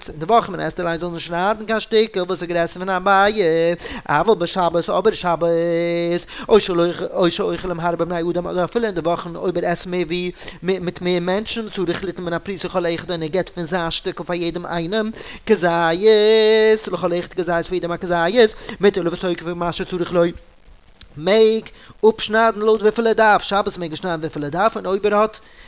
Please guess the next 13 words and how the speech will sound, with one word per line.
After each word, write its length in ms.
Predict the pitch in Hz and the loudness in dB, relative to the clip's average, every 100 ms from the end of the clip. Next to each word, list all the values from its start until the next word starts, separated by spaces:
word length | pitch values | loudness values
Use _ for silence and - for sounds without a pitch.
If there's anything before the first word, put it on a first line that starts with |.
| - | 0
מער 160 | 202 | 2
מענטשן, 640 | 226 254 285 - 220 220 247 - _ _ _ - - _ - - | 4 4 2 -2 -4 -4 -8 -12 _ _ _ -20 -20 _ -20 -8
מייג 340 | 170 214 214 | 0 0 4
ער 280 | 214 208 208 180 - _ - - - | 6 6 4 0 -10 _ -20 -20 -14
שניידן 600 | - 196 202 208 202 190 | -10 -2 4 6 4 2
פון 160 | 190 | -4
יעדעם 300 | 180 180 175 | 0 2 0
איינעם, 280 | 180 175 175 | -2 -4 -4
כזית, 420 | 175 214 220 196 | -2 2 4 4
ווי 100 | 165 | 0
גרויס 460 | 180 190 190 - - 170 - - | 2 4 4 0 -10 -10 -10 -6
ער 160 | 180 165 | -2 0
דארף, 340 | 170 175 160 | 0 0 0